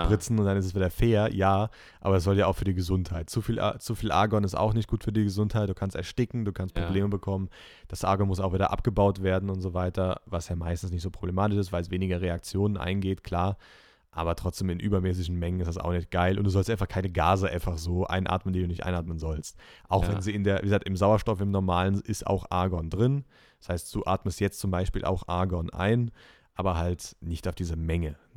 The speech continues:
Speaker 1: Also das ist ja eine riesengroße Menge, was du dann da machen würdest.
Speaker 2: Aber wir hatten gesagt, Argon verändert die Stimme nicht,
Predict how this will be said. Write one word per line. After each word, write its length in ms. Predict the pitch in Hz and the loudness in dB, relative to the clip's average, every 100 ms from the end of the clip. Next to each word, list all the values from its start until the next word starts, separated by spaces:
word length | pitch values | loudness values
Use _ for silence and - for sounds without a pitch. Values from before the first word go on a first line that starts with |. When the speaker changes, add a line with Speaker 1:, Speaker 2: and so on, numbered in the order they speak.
| - | -12
Speaker 1:
Also 160 | 85 85 | -8 -6
das 100 | 82 | -6
ist 40 | |
ja 40 | |
eine 120 | 85 82 | -6 -6
riesengroße 400 | 85 82 85 85 | -6 -6 -4 -2
Menge, 280 | 87 87 | 0 -2
was 100 | 76 | -4
du 60 | - | -6
dann 160 | 82 82 | -6 -6
da 80 | |
machen 320 | 80 76 - 82 | -6 -8 -8 -8
würdest. 360 | 82 92 - _ _ | -10 -12 -16 _ _
Speaker 2:
Aber 80 | 101 | 2
wir 40 | 131 | 4
hatten 200 | 143 135 | 2 0
gesagt, 320 | 120 131 - | 2 0 0
Argon 560 | - 120 151 151 156 156 | 6 8 10 8 4 2
verändert 420 | - 120 131 139 | 2 2 4 4
die 80 | 120 | 2
Stimme 320 | - 123 120 | -2 2 2
nicht, 400 | 101 92 - - | 4 2 -2 -14